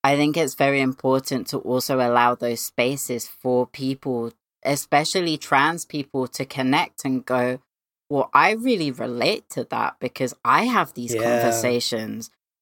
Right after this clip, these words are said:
Speaker 1: I see myself in that." And so to me,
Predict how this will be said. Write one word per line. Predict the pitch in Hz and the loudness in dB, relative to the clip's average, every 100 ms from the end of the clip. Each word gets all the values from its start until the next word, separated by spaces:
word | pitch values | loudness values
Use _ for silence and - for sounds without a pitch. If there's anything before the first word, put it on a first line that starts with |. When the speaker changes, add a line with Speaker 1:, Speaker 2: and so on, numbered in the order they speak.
| - | 4
Speaker 1:
I | 139 190 | 4 4
see | 214 - 185 | 0 -2 0
myself | 156 135 127 - 131 123 - | 2 0 0 0 0 0 -4
in | 127 123 | -4 -2
that." | 113 107 - | -2 -2 -2
And | 127 127 | -2 -2
so | - 143 | -2 -4
to | - 143 | -4 -2
me, | 131 139 180 240 202 139 127 | 0 0 2 2 4 2 0